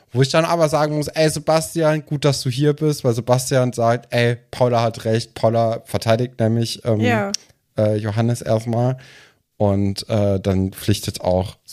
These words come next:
Speaker 1: Sebastian als Freund von Franz eben Paula bei und sagt, „Naja, wo Paula recht hat, hat sie recht. Das war halt grad uncool von dir.“
Speaker 2: Ja, finde ich auch richtig gut. Das, äh, da macht, äh, Se-,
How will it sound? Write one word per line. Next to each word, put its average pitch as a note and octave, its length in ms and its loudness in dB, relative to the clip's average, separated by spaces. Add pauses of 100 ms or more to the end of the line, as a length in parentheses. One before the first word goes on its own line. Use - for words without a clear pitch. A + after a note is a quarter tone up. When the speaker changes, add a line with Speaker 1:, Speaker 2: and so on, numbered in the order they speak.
Speaker 1:
Sebastian G2 580 0
als G2+ 320 0
Freund G#2 320 0
von G#2 240 0
Franz F#2+ 520 -2
eben F#2 240 0
Paula F#2 360 2
bei E2+ 220 0
und E2 100 -4
sagt, E2+ 240 -4 (300)
„Naja, F2+ 260 2
wo F2 60 -10
Paula F#2 280 0
recht F2+ 240 -2
hat, F#2 140 -2
hat F#2 140 -6
sie - 100 -10
recht. F#2 320 0 (320)
Das - 160 -20 (140)
war F#2 140 2
halt F#2 280 -4
grad F#2+ 240 0
uncool E2+ 300 -4
von - 260 -10
dir.“ D#2+ 200 -10 (420)
Speaker 2:
Ja, A3+ 380 -2
finde A#3 260 -10
ich - 140 -16
auch G3 180 -6
richtig G#3 340 -10
gut. F#3+ 380 -14 (1080)
Das, G3 240 -6
äh, G#3 200 -2
da G3+ 140 -2
macht, B3 340 -4
äh, F#3+ 240 -12 (120)
Se-, F3 260 -16